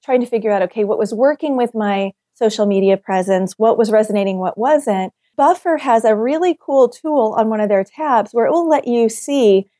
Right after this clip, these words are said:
in a very visual way the reach of your different tweets. Are people interacting with your Facebook stuff? And so it can be a really quick snapshot.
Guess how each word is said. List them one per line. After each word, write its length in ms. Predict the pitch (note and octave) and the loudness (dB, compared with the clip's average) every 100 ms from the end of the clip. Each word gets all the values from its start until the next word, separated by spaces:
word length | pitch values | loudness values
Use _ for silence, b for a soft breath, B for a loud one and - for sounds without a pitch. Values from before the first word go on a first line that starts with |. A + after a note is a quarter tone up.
| - | -2
in 60 | |
a 80 | A#3+ | 0
very 300 | G#3 A#3+ D#4 | 4 4 2
visual 460 | A#3+ B3 A#3+ A3 G3+ | 2 2 2 -2 0
way 360 | G#3 G3 F3 F3 _ _ - | 0 0 -2 -4 _ _ -6
the 240 | G3+ A3 | 2 2
reach 460 | G3 G3 B3 C#4+ - A#3+ | 2 0 0 -2 -8 -4
of 120 | G#3+ | 0
your 120 | G3+ | 2
different 420 | G3 G3 F#3 - | 0 -4 -12 -12
tweets. 460 | - F3 - _ _ _ _ - | -6 -6 -6 _ _ _ _ -2
Are 120 | B3 | -2
people 420 | B3 C#4 C#4 B3 - | 0 0 2 2 0
interacting 680 | A3+ A3 G3+ G#3 G#3 G3+ F#3 | -2 0 0 -2 -4 -6 -2
with 200 | F3+ G3 | -4 -4
your 100 | F#3 | -6
Facebook 420 | F3+ G3 - E3 | -6 -6 -8 -10
stuff? 260 | - C3 - | -4 -6 -2
And 120 | B3 A#3+ | -2 2
so 120 | D#4 | 0
it 100 | D4+ | 0
can 180 | E4+ D#4 | -2 0
be 200 | D#4 C#4+ | 0 2
a 180 | A#3+ | 0
really 320 | A3 B3+ C#4+ C#4 | 2 4 4 0
quick 260 | - G#3+ | -4 -14
snapshot. 680 | - F3 D#3+ - C#4 C#4+ F4 | -10 -6 -6 -4 -2 0 0